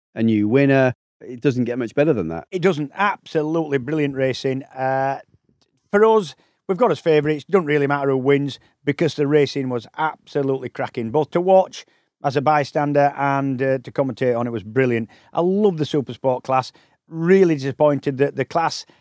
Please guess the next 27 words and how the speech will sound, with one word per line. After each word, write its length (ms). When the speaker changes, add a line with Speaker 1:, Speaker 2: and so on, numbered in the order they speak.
Speaker 2:
in 140
terms 400
of, 140
you 80
know, 180
nobody 340
building 380
six 260
hundred 320
sports 360
bikes, 340
so 80
therefore, 500
uh, 300
people 240
are 40
saying 300
that 180
something's 320
gonna 160
have 120
to 60
happen, 180
the 60
class 240
is 80
dying. 400